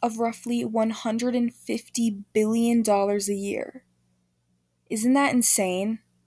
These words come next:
That is so crazy to think about. So now that I've given some pretty shocking statistics, I want to branch off that and go more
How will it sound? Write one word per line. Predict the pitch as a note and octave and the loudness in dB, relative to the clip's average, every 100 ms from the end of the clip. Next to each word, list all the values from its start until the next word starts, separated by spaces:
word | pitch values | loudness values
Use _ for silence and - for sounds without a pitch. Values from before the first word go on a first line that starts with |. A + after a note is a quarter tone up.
| _ _ _ | _ _ _
That | G#3+ | 2
is | A#3 A#3 | 4 6
so | - B3 A3+ A#3 | 6 6 4 0
crazy | - A3+ A3 G#3+ A3+ | -4 -4 -2 -2 -4
to | A3+ | -4
think | A3 G3+ - | -4 -6 -6
about. | - - - - _ _ _ _ _ _ _ _ _ _ _ - _ _ _ _ _ _ _ _ _ _ _ _ _ _ | -8 -8 -8 -10 _ _ _ _ _ _ _ _ _ _ _ -20 _ _ _ _ _ _ _ _ _ _ _ _ _ _
So | - D4+ | -12 -8
now | D4 | -8
that | D4 E4 | -10 -10
I've | F4 - | -10 -8
given | B3+ B3 B3+ | -8 -4 -4
some | - B3 | -4 -6
pretty | - B3+ B3 | -8 -8 -8
shocking | C4 - - G#3+ A#3 B3+ C4 | -6 -6 -2 -4 -4 -8 -6
statistics, | - C#4 - A#3 - - A3 A3 - - _ _ _ | -6 -8 -10 -8 -8 -8 -10 -6 -8 -8 _ _ _
I | A#3+ | -4
want | B3 B3+ | -2 -4
to | |
branch | A#3+ A#3 B3+ - | -4 -4 -4 -4
off | D4+ D4+ - | -6 -6 -4
that | G#3+ A3 A#3 - _ _ | -2 -2 -4 -10 _ _
and | A#3 A3+ A3+ A3+ A3+ A#3 | -4 -2 -4 -4 -8 -10
go | - A#3 B3+ C#4 | -2 0 0 -2
more | C4+ B3 A#3+ B3+ C#4 D4 | 0 0 0 -2 -4 -6